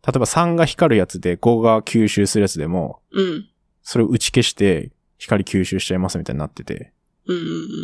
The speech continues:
Speaker 2: ん。
Speaker 1: で、この三、四、五が、ポリメラーゼの効果でバラバラになっちゃうと、三は三だけで光るわけじゃん。
Speaker 2: あ、そっかそっか。
Speaker 1: まあ、五は光んないままだけど。
Speaker 2: あー、なんか三、四、五が、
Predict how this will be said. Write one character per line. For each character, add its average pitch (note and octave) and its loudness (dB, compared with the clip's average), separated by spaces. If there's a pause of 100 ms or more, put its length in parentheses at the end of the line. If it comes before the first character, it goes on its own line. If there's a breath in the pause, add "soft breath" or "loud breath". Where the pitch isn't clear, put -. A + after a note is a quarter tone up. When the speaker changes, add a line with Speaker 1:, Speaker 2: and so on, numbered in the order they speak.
Speaker 2:
ん。 - -20
Speaker 1:
で、 D3 2
こ D3 4
の D3 4
三、 F3+ 2
四、 E3 4
五 D3 6
が、 B2 4 (260)
ポ B2+ 4
リ C3 4
メ C3+ 4
ラ C3+ 6
ー - 4
ゼ A2 2
の F2+ -2
効 G#2+ 4
果 G2 2
で F#2 2
バ G2 2
ラ A#2 4
バ C3 2
ラ C3 2
に C3+ 2
な C#3 4
っ C#3 -4
ち - 0
ゃ G2+ 4
う F#2 0
と、 C3 4
三 B2+ 2
は A#2+ 4
三 A2+ 0
だ A2+ 2
け G#2 2
で F2+ -2
光 - -6
る D#2+ -4
わ E2 -8
け D2+ -6
じ - -12
ゃ - -12
ん。 - -20 (100)
Speaker 2:
あ、 - -4 (140)
そ - -2
っ - -4
か A3 -2
そ A3+ 0
っ G3+ -2
か。 D#3 -6
Speaker 1:
ま G#3 2
あ、 - 0
五 B2+ 4
は F2 0
光 G2 0
ん - 2
な F2 0
い E2+ -4
ま E2+ -2
ま E2+ -2
だ F2 -4
け - -8
ど。 F#2 -12
Speaker 2:
あ F#3+ -2
ー、 - -6
な A3 0
ん A3 -4
か G3+ 0
三、 F4+ 4
四、 A3 4
五 G3+ 6
が、 E3 0